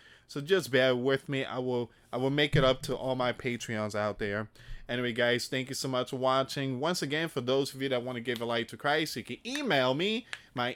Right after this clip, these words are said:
email is in the description box. Me and my wife are here to help many and to lead many to the righteous path, and that's the path of our Lord and Savior Jesus Christ. For those of you that wanna send us letters or prayer requests,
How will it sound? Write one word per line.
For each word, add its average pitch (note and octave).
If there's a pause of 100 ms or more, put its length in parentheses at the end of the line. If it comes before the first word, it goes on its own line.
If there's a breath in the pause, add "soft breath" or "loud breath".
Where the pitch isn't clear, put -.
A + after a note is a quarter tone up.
email F3+
is C3+
in D#3+
the D3
description G3
box. G3
Me C#3+
and D3
my C3+
wife C#3
are B2+
here C#3+
to A#2+
help C#3+
many F3+
and G3+
to G3+
lead B3
many D#3+ (320 loud breath)
to -
the C3+
righteous C3+
path, F#3
and C#3
that's C3+
the A#2
path B2+
of A#2
our A#2+
Lord A#2
and A2+
Savior A#2
Jesus A2
Christ. C3+ (240 loud breath)
For C3+
those C3+
of C#3
you C#3+
that C3
wanna C#3
send C#3+
us C3
letters C#3
or B2
prayer D3+
requests, D#3+